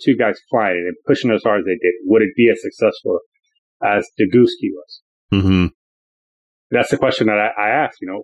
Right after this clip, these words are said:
Speaker 1: would, could it be, could it be like, let's say Bl-, Blade comes out with a new seven hundred,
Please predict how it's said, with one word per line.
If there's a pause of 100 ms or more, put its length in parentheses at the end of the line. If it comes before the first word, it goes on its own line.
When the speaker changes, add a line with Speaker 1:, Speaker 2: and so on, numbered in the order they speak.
Speaker 1:
would, (140)
could
it
be,
could
it
be
like,
let's
say (680)
Bl-, (520)
Blade
comes
out
with
a
new
seven
hundred,